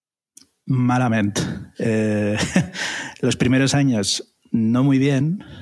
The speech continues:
la verdad. De hecho, bueno, es cuando vivía, vivíamos juntos Omar y yo, y, y la verdad que fue una época <laughs> financieramente no muy buena,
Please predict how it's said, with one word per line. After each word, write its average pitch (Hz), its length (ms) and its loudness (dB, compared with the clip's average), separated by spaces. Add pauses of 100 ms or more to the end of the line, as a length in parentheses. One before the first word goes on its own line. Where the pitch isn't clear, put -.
(140)
la 110 120 -4
verdad. 110 420 -2
De 101 100 -2
hecho, 101 200 0
bueno, 98 200 0
es - 100 -6
cuando 104 200 0
vivía, 98 580 0
vivíamos 104 360 -2
juntos 104 320 0
Omar 101 200 0
y 95 60 -2
yo, 123 460 0 (560)
y, 101 760 -2 (280)
y 127 140 -2
la 117 120 0
verdad 104 280 0
que 104 680 -2 (240)
fue 127 160 -2
una 131 160 2
época 127 840 -2
<laughs> - 380 -10
financieramente 123 1080 0 (440)
no 127 220 4
muy 135 140 4
buena, 143 460 2